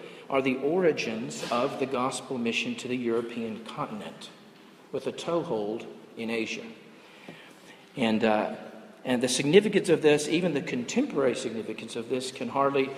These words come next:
be overstated. Uh, Stott writes, "With the benefit of hindsight, uh, knowing that Europe became the first Christian continent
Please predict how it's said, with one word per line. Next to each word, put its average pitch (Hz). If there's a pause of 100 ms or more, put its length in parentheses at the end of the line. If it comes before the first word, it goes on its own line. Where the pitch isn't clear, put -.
(160)
be -
overstated. 120 (520)
Uh, 107
Stott 139
writes, 123 (460)
"With 139
the 151
benefit 220
of 151
hindsight, 185 (1000)
uh, 123
knowing 196
that 160
Europe 165
became 139
the 127
first 175
Christian 170
continent 104